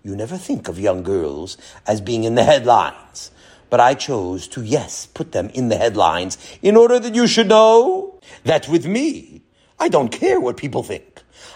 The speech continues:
I have my own yardstick of measuring character and greatness. And very often, it's the anonymous ones, the ones who stand in the background serving Hashem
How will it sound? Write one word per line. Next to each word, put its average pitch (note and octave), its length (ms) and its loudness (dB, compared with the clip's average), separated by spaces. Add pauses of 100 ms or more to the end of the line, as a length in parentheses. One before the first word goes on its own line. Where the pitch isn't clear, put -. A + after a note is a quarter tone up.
(120)
I E3 140 6
have C#3+ 360 2
my D3 220 4
own E3 340 2
yardstick C3+ 680 -2
of A2 160 -14
measuring A2+ 500 -4
character A#2+ 800 -2 (440)
and D3 180 -6
greatness. - 760 -12 (260)
And D#3 120 2
very C3+ 220 -2
often, F3 540 -10 (320)
it's F#3+ 200 -2
the G3+ 160 -6
anonymous F#3 540 -2
ones, F2 420 -2 (220)
the C#3+ 100 2
ones E3+ 500 2
who G3+ 140 -2
stand D3+ 460 4
in F3 100 4
the F3+ 60 4
background A2+ 600 2
serving D#3 320 0
Hashem G#2+ 480 -2